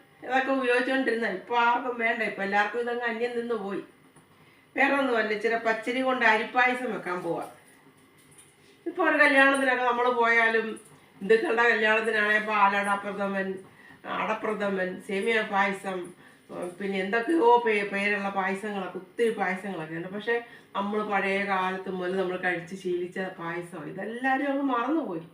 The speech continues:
ഇതെല്ലാരും അങ്ങ് അവോയ്ഡ് ചെയ്തെന്ന് തോന്നുന്നു. അതുകൊണ്ട് ഈയിടെ എന്നോടൊരു ആൾക്കാരൊക്കെ ചോ-, കൊച്ചു പിള്ളേരെ സൈസുകൾ, ഇപ്പോഴത്തെ പുതിയ തലമുറയൊക്കെ ചോദിച്ചു, "ഈ അരിപ്പായസം വെക്കുന്നത് എങ്ങനെയാ? എങ്ങനെയാ ചേച്ചി, ഇപ്പൊ ആരും അരിപ്പായസം വെക്കുന്നത് കേൾക്കുന്നില്ല, അതെങ്ങനെയാ വെക്കുന്നതെന്ന്?"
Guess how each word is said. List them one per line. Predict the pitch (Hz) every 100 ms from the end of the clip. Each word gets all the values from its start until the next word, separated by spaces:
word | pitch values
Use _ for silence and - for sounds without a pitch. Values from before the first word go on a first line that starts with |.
| _ _ - -
ഇതെല്ലാരും | 226 262 269 277
അങ്ങ് | 254
അവോയ്ഡ് | 240 233 277 302
ചെയ്തെന്ന് | 214 202 190
തോന്നുന്നു. | 185 180 170 - _ - _
അതുകൊണ്ട് | 285 285
ഈയിടെ | 294 294 262
എന്നോടൊരു | 233 226 226 220 202 190 220
ആൾക്കാരൊക്കെ | 202 214 208 196 190
ചോ-, | 196 190
കൊച്ചു | 214 202 208
പിള്ളേരെ | 202 196 190
സൈസുകൾ, | 190 190 185 196 175
ഇപ്പോഴത്തെ | 175 196 196
പുതിയ | 202 185 190
തലമുറയൊക്കെ | 185 175 185 185 170 160
ചോദിച്ചു, | 165 175 196
"ഈ |
അരിപ്പായസം | 196 196 202 214 220 220 180
വെക്കുന്നത് | 156 170 165
എങ്ങനെയാ? | 165 170 165 - - _ _ _ _ _ _ -
എങ്ങനെയാ | 208 208 175
ചേച്ചി, | 165 190
ഇപ്പൊ | 175 -
ആരും | 190 185 185 180
അരിപ്പായസം | 170 170 190 190 - 196
വെക്കുന്നത് | 160 170 170
കേൾക്കുന്നില്ല, | 165 170 170 160
അതെങ്ങനെയാ | 170 175 180 180 160
വെക്കുന്നതെന്ന്?" | 156 170 170 165 151